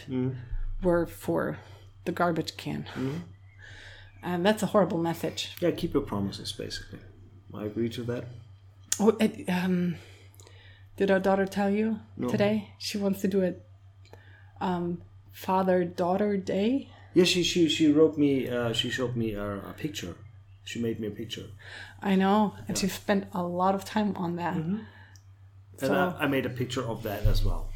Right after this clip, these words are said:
Speaker 2: Oh, nice.
Speaker 1: And I
Speaker 2: Okay.
Speaker 1: told her a lot, "Thank you very much." And yes, um, we're gonna do that.
Speaker 2: Nice. Okay, the next one you're gonna read.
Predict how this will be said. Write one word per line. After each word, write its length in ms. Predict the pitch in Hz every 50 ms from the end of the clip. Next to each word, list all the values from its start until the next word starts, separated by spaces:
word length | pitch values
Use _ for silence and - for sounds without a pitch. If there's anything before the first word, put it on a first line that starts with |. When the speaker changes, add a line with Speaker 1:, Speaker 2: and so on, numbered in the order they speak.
| - - - - -
Speaker 2:
Oh, 120 | 202 196
nice. 560 | 196 180 175 175 170 165 160 - - - -
Speaker 1:
And 100 | 240 240
I 60 | - 208
Speaker 2:
Okay. 300 | 190 - - 196 190 185
Speaker 1:
told 180 | - 113 110 101
her 220 | 110 117 113 110
a 120 | 110 107
lot, 300 | 110 107 110 107 107 - - - - -
"Thank 180 | 107 98 98
you 60 | 110 107
very 300 | - 104 101 101 101 98
much." 380 | 98 90 87 - - - -
And 200 | 98 98 90 95 - -
yes, 520 | 98 110 113 117 110 - - - - - -
um, 560 | 110 113 110 107 104 104 104 101 101 98 - - -
we're 80 | 117 107 107
gonna 140 | 107 104 101
do 160 | 98 - 98
that. 400 | 90 - - - - - - - - - - - - - - - - - -
Speaker 2:
Nice. 800 | 226 254 302 339 359 370 370 330 285 233 - - - - - - - - - - - - - - - - - - - - - - - - - - - - - - - - - - - - - - - -
Okay, 560 | 226 220 - 214 220 262 277 214 185 170 175 - -
the 80 | 214
next 180 | 233 247 247 -
one 80 | 214 190
you're 80 | 208 214
gonna 160 | 208 180 170
read. 240 | 170 165 175 208 208